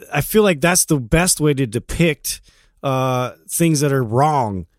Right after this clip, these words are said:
Uh, y-, and, and you see this a lot, like, with the Colbert Report, and you see this, like, with, with smart, uh, uh, um, newscasting or The Onion, or, or, you know, the, the, these things that they, they jab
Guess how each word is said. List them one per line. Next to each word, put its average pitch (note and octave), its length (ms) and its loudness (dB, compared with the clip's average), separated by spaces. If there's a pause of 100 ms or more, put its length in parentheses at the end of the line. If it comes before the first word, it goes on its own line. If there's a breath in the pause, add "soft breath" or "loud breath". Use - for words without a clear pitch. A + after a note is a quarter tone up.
(220)
Uh, A#2 380 -2
y-, C3+ 180 -14
and, D3+ 180 0
and D3+ 140 4
you D3+ 80 4
see F#3+ 180 2
this F3 200 0
a D3+ 40 -2
lot, C3+ 260 0
like, A#2 180 -4
with A#2 80 -6
the A2 80 -6
Colbert A2+ 500 -4
Report, G2+ 460 -8
and G2 80 -12
you G2 60 -6
see A#2 220 -6
this, G#2 300 -4
like, G2 260 -8
with, G2+ 300 -6 (240 soft breath)
with B2 180 -2
smart, C3 600 0 (420 soft breath)
uh, - 40 -6
uh, A2+ 460 -2 (320)
um, A2 140 -4
newscasting C3+ 720 0
or B2 60 0
The A#2+ 200 -2
Onion, A2 520 0
or, G2 200 -6
or, B2 180 -2
you C3+ 160 -2
know, C3 140 0
the, C3 220 0
the, B2 220 -6
these D3+ 240 0
things G#3 260 2
that C#3+ 140 0
they, C3+ 120 0
they B2+ 160 0
jab C3+ 720 0